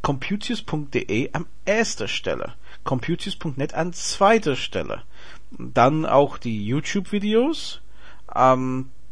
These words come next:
dann kommen auch Seiten, da kommt Computius Co U K, also eine Seite, die, ähm, auf Englisch für Computius zwar da ist, aber wird momentan nicht benutzt. Dann ein Twitter-Update, das, die Facebook-Seite,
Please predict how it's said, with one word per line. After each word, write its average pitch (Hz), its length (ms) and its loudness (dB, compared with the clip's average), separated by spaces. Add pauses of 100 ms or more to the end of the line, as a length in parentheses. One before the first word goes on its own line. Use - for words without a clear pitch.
(600)
dann 165 240 -4
kommen 143 240 0
auch 123 220 4 (440)
Seiten, 131 460 4
da 170 80 -4
kommt 156 180 -4
Computius 165 580 -2
Co - 180 2
U 131 200 2
K, 180 280 2
also 101 340 2
eine 123 240 -2
Seite, 123 340 2
die, 147 320 6 (380)
ähm, 117 360 4
auf 104 200 0
Englisch 160 320 0
für - 100 -4
Computius 127 640 -4
zwar 92 240 2
da 98 320 4
ist, 190 300 2
aber 104 220 0 (800)
wird 107 300 -6
momentan 98 260 -4
nicht 92 160 -6
benutzt. 127 420 -2 (420)
Dann 80 160 -8 (240)
ein 90 160 -6 (120)
Twitter-Update, - 960 0
das, - 200 -8 (220)
die - 60 -8
Facebook-Seite, 123 1400 2